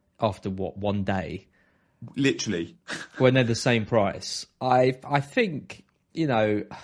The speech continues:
Speaker 1: I, I don't know what I, what I really want F P L
Speaker 2: I'm
Speaker 1: to do.
Speaker 2: point five down now.
Speaker 1: I know. I don't really know
Speaker 2: Not
Speaker 1: what I want F P L Towers to do about it, but I feel like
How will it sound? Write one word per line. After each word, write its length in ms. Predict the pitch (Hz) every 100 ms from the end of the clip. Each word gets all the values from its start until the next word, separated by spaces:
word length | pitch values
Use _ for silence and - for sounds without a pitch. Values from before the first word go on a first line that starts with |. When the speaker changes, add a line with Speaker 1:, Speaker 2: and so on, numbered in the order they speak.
| - _ _ _ _ _ _ -
Speaker 1:
I, 220 | 220 - -
I 80 | 190
don't 220 | 285 269
know 80 | 233
what 200 | 202 196 147
I, 20 |
what 200 | 165 175 156
I 40 |
really 300 | 147 143 127
want 340 | 113 123 107 - -
F 160 | - -
P 80 | 113
L 80 | 180
Speaker 2:
I'm 60 |
Speaker 1:
to 60 | 175
do. 40 |
Speaker 2:
point 200 | 233 -
five 280 | 98 165 147
down 280 | 175 185 120
now. 200 | 95 127
Speaker 1:
I 120 | 143
know. 340 | 151 143 120 120
I 80 |
don't 140 | 196 285
really 140 | 285
know 80 | 269
Speaker 2:
Not 80 | 196
Speaker 1:
what 100 | 180
I 40 |
want 260 | 175 180 160
F 100 | 147
P 80 | 143
L 80 |
Towers 360 | 123 135 123 117
to 40 | -
do 140 | 127
about 300 | 110 95 95
it, 120 | 95
but 80 | 139
I 40 | 143
feel 320 | - 190 170
like 480 | 151 139 131 -